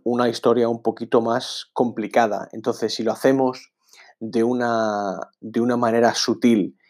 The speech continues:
y de una manera bastante más humana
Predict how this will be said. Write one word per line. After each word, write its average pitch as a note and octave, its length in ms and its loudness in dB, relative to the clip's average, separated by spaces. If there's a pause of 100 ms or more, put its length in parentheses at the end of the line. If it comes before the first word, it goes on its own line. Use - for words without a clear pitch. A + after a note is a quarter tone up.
(360)
y A#2+ 140 0
de G#2+ 140 -2
una B2+ 240 4
manera A2+ 600 4 (2500)
bastante C3 540 4
más B2 240 2
humana A#2+ 520 0